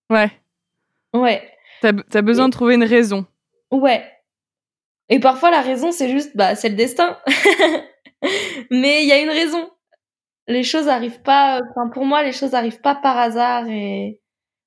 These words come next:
Speaker 2: et encore une fois, euh, si on a des opportunités de dingue, c'est qu'on a créé ces opportunités et c'est qu'on s'est donné la chance d'avoir ces opportunités-là. Et voilà. Je, je sais pas.
Speaker 1: Ouais, écoute, moi, je, moi, je,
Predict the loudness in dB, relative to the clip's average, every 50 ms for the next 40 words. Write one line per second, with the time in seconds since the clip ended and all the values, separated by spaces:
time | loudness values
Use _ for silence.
0 | _ -20 -20 -20 _ _ _ _ _ _ _ _ _ _ _ _ -2 0 0 0
1 | 0 -2 -2 -2 -2 -4 -2 0 0 2 2 2 2 2 0 -2 -4 -6 -8 -10
2 | -10 -8 -4 -2 0 0 0 -2 -2 -4 -4 -4 -4 -4 -6 -4 -4 -4 -4 -2
3 | -2 -4 -4 -2 -2 -2 0 0 0 -2 -4 -4 -6 -8 -6 -4 -4 -4 -4 -4
4 | -6 -4 -2 -2 -2 -2 -4 -6 -6 -4 -4 -4 -4 -6 -6 -6 -4 -4 -4 -4
5 | -4 -4 -2 -2 -2 -4 -4 -6 -10 -8 -6 -6 -6 -6 -4 -4 -2 -2 -2 -2
6 | -2 -4 -4 -2 -2 -4 -2 -2 -2 -2 -2 -2 -6 -8 -10 -10 -8 -8 -6 -6
7 | -8 -8 -6 -6 -6 -4 -4 -4 -2 0 0 0 0 -2 -4 -4 -8 -16 -20 -20
8 | -20 _ _ _ _ _ _ _ _ _ -6 -6 -4 -4 -4 -4 -4 -4 -4 -4
9 | -6 -6 -6 -6 -8 -10 -12 _ _ _ _ _ _ _ _ _ _ _ _ _
10 | _ _ _ _ _ _ _ _ -2 -2 -2 -2 -4 -10 -16 _ _ _ _ _
11 | _ _ _ _ -10 -6 -6 -4 -4 -4 -6 -8 -8 -8 -8 -8 -10 -10 -14 _
12 | _ _ _ _ _ _ _ _ _ _ _ -8 -4 -4 -2 -2 -2 -2 -4 -4
13 | -4 -2 -2 -2 -2 0 0 0 0 0 0 0 0 -2 -2